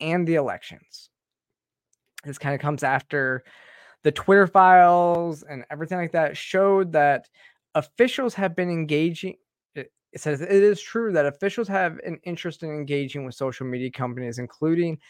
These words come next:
on issue, issues such as misinformation and election interference.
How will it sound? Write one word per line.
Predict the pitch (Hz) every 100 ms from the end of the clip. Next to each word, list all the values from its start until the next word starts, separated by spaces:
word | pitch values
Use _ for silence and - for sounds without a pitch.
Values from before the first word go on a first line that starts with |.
| - _
on | - 143
issue, | 156 143 - 147 - _
issues | 170 143 151 -
such | 143 123
as | 123
misinformation | 139 147 185 160 156 135 135 131
and | 120
election | 127 127 -
interference. | 113 110 - 247 151 104 - -